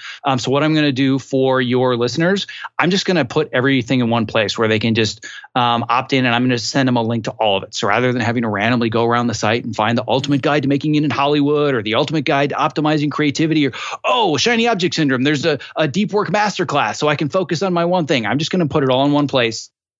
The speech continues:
optimize yourself dot me slash indie film hustle.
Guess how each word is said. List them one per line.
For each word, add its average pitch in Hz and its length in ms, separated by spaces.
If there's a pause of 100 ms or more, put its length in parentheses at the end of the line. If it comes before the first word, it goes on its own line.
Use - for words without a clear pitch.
optimize 131 460
yourself 135 320
dot 131 120
me 123 160
slash 110 420
indie 127 280
film 110 240
hustle. - 340